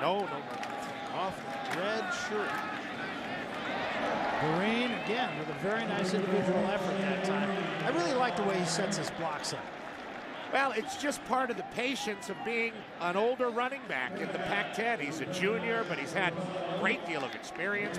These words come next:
Speaker 1: played alongside Jahvid Best. They always have a great tailback at Cal, and you see the leaders in rushing in the Pac-ten. Those are three big-time players. Obviously, the Michael James Heisman candidate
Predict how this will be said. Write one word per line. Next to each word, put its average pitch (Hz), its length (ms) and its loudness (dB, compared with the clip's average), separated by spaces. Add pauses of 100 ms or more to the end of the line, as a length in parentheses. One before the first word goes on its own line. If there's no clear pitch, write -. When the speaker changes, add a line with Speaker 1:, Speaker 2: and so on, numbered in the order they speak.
(120)
Speaker 1:
played 185 180 4
alongside 185 680 4
Jahvid 175 480 4
Best. 170 280 2
They 151 120 2
always 196 360 4
have 131 280 4
a - 680 -2
great 175 260 2
tailback 180 560 2 (1000)
at 127 80 -2 (100)
Cal, 180 400 4
and 151 160 0
you 156 60 0
see 190 240 0
the 139 160 0 (720)
leaders 190 340 0
in 165 120 0
rushing 185 360 2
in 143 80 -6
the 147 60 -4
Pac-ten. 180 640 2 (340)
Those 151 220 -4
are 147 60 -4 (100)
three 175 340 0 (280)
big-time 180 520 0
players. 185 320 0
Obviously, 160 460 0
the 131 80 -2
Michael 143 340 0
James 160 340 -2 (680)
Heisman 170 460 0
candidate 170 440 0